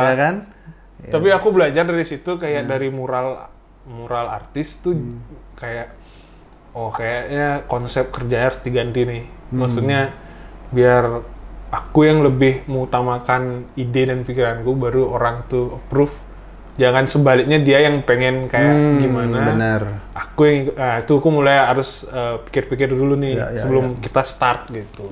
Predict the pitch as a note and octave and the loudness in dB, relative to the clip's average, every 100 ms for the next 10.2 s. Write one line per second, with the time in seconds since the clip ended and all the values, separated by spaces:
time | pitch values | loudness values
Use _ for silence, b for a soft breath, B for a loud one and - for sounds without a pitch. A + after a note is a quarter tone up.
0 | F#2+ A2+ A#2 - A2+ B2+ B2 A#2+ A#2+ A#2+ | -14 -12 -12 -6 -2 0 2 2 2 2
1 | A2+ A2 G#2+ A2 G2+ G2 G2 G#2 G#2 G2 | 4 2 0 -2 -2 -2 -2 0 -2 -4
2 | G2+ - B2+ A#2+ B2 - D3 D3+ C#3 - | -12 -10 -6 -6 -6 2 4 4 4 2
3 | D3 C#3+ C#3+ F3+ F3 E3 D#3 D#3 D3+ D#3 | 2 4 6 6 6 4 4 4 2 2
4 | D#3 - D3 C3 D#3+ F#3 G3+ F3+ D#3+ G3 | 2 4 4 6 4 4 4 6 6 6
5 | F#3 C#3 C3 E3+ D3 D3+ C#3 B2 B2 B2+ | 6 4 4 2 0 -4 -4 2 2 2
6 | B2+ A#2+ A2+ G#2 G#2 - - - - D3 | 0 0 0 -2 -6 -14 -20 -12 2 4
7 | D3+ D3 C#3+ C#3+ - C#3 C#3 C#3 C#3 C#3 | 6 6 4 0 -6 -2 0 0 0 -2
8 | C#3 C3+ C#3 E3 F3 E3 F3 F#3 E3 C#3 | -2 -2 -2 0 2 0 2 2 4 4
9 | C#3 E3 D#3 D3 D3+ C#3 C3+ B2+ B2 A#2 | 4 4 2 2 2 0 -2 -8 -8 -12
10 | A2+ G#2+ | -14 -16